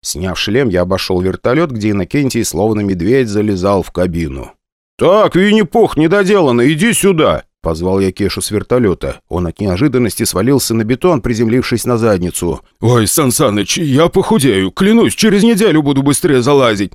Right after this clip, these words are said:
Ты у меня, солнышко, будешь на турнике сейчас делать, причём без рук. Кто тебе сказал сабы снять?» «Командир, я... якорь-то от корабля. Кто тебе сказал?» Повторил я вопрос, подняв с бетонки Кешу.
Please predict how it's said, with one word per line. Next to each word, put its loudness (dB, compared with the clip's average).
Ты 0
у 4
меня, 4
солнышко, 2
будешь 0
на 0
турнике 0
сейчас 0
делать, 0
причём 2
без 0
рук. 0
Кто 0
тебе 0
сказал 0
сабы 2
снять?» 0
«Командир, 0
я... 0
якорь-то 0
от -4
корабля. 2
Кто 0
тебе 0
сказал?» 0
Повторил -4
я 0
вопрос, 0
подняв 0
с -8
бетонки -4
Кешу. -4